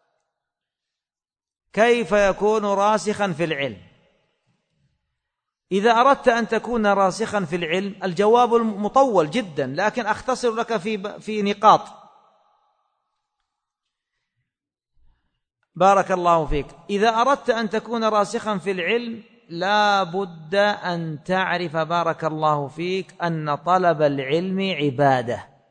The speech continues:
وأن تستحضر هذا، تجعله بين عينيك، حتى تقوم بهذه العبادة على وجهها الصحيح.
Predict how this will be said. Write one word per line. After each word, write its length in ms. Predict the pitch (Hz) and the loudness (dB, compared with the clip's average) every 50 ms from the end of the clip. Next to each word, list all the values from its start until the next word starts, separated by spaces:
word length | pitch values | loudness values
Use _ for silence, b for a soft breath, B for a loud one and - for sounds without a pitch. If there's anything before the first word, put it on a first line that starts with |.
| _ _ _ _ _ _ _ _ _ _ _ _ _ _ _ _ _ _ _ _ _ _ _ _ _ _ _ _ _ _ _ _ _ _ | _ _ _ _ _ _ _ _ _ _ _ _ _ _ _ _ _ _ _ _ _ _ _ _ _ _ _ _ _ _ _ _ _ _
وأن 200 | - 147 156 143 | -8 -8 -6 -4
تستحضر 600 | - 180 165 - - 180 139 147 147 165 180 170 160 | -4 -4 -4 -4 -6 -6 -6 -4 -2 0 2 2 2
هذا، 560 | 151 143 156 170 185 196 196 185 147 156 160 | 2 2 4 4 4 4 2 0 0 -2 -2
تجعله 380 | 143 156 143 185 190 175 170 160 | 0 0 -2 -2 -2 -2 -4 -2
بين 280 | 147 185 190 180 160 | -2 -2 -2 0 -2
عينيك، 720 | 156 123 135 139 139 135 143 135 120 110 - _ - - _ _ _ _ _ _ _ _ _ _ _ _ _ _ _ _ _ _ _ _ _ _ _ _ _ _ _ _ | -2 -2 -2 -4 -4 -4 -4 -6 -6 -8 -12 _ -20 -20 _ _ _ _ _ _ _ _ _ _ _ _ _ _ _ _ _ _ _ _ _ _ _ _ _ _ _ _
حتى 380 | - 135 147 - - 165 147 | -8 -8 -6 -2 -2 -2 0
تقوم 520 | 147 - 151 - - 202 208 202 185 180 160 | 2 0 -2 0 2 2 2 2 2 0 0
بهذه 600 | 143 156 156 156 185 196 208 190 180 175 165 170 | 0 -2 -2 0 0 0 0 0 0 -2 -2 -2
العبادة 640 | 165 156 147 156 156 143 190 202 214 220 190 220 202 | -4 -4 -4 -4 -4 -2 -2 -2 -2 -2 -2 -2 -2
على 360 | 160 151 160 156 156 151 151 | -2 -2 -2 0 0 2 2
وجهها 560 | 156 170 196 180 170 160 180 190 190 190 175 | 2 2 0 0 0 0 0 2 2 2 0
الصحيح. 680 | 151 - - - 143 131 151 147 131 - - - - | 0 -2 -2 -2 -2 0 0 -2 -2 -4 -8 -16 -20